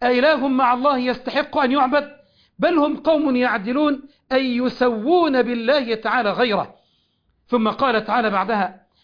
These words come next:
"أمن جعل الأرض قرارا"،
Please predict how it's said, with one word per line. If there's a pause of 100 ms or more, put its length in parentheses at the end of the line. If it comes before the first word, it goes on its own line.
(160)
"أمن
جعل
الأرض
قرارا"،